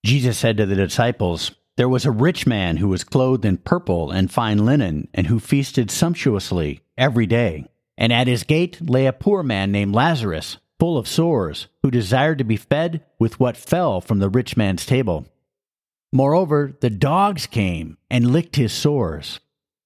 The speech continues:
The poor man died and was carried by the angels to Abraham's bosom. The rich man also died and was buried. And in Hades, being in torment, he lifted up his eyes and saw Abraham far off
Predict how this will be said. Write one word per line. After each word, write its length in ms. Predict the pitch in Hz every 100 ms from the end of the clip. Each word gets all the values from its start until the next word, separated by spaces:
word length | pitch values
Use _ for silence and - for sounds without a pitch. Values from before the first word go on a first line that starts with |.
| _ _ -
The 80 | 120
poor 240 | 147 131
man 240 | 127 127
died 520 | 107 123 135 151 156 - -
and 140 | 107
was 120 | 107
carried 380 | - 139 143 127
by 100 | 127
the 220 | 113 110
angels 420 | 139 156 113 98
to 100 | -
Abraham's 560 | 101 120 117 110 104 98
bosom. 540 | 92 143 123 82 64 _ _ _ _ _ _
The 100 | 117
rich 300 | 120 196 -
man 320 | 147 127 123 -
also 460 | 165 214 - 151 95
died 580 | 104 92 85 80 98 -
and 120 | 107
was 160 | 104 95
buried. 540 | 123 131 101 78 73 _ _ _ _ _ _ -
And 140 | 120 127
in 120 | 113
Hades, 640 | 117 196 151 110 107 - _ -
being 180 | 131 123
in 180 | 107 92
torment, 600 | - 160 180 90 76 - _ _ -
he 80 | 120
lifted 400 | 120 170 170 143
up 120 | -
his 160 | 107
eyes 440 | 120 123 131 127 - -
and 120 | 110
saw 260 | - 127 123
Abraham 600 | - 180 147 113 110 95
far 360 | 90 123 117 113
off 320 | 131 95 85